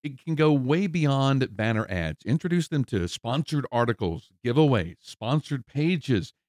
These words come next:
and other ways that they can tie in sponsored messages to your online content. These offerings can sometimes be more appealing to specific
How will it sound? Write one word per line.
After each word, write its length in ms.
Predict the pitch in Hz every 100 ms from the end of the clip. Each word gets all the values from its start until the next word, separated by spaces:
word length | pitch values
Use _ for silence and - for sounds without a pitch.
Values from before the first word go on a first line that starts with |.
| -
and 140 | 127 -
other 280 | 143 196 196
ways 400 | 160 131 131 123 _ _ -
that 120 | 107
they 100 | 131
can 140 | 143
tie 220 | 127 127 127
in 260 | 120 117 - _
sponsored 480 | - 127 - 135
messages 580 | 113 110 110 104 104 101
to 120 | -
your 200 | 107 95 -
online 600 | 98 98 92 90 90 87 _
content. 580 | - 87 85 - 85 117 _
These 180 | 127 143
offerings 480 | 135 151 160 160 151
can 480 | - 147 135 135 127
sometimes 560 | - 208 202 147 135
be 160 | 113 127
more 420 | 127 135 185 190 -
appealing 720 | 139 _ 202 220 185 135 127
to 140 | 135
specific 640 | 123 139 131 156 143 139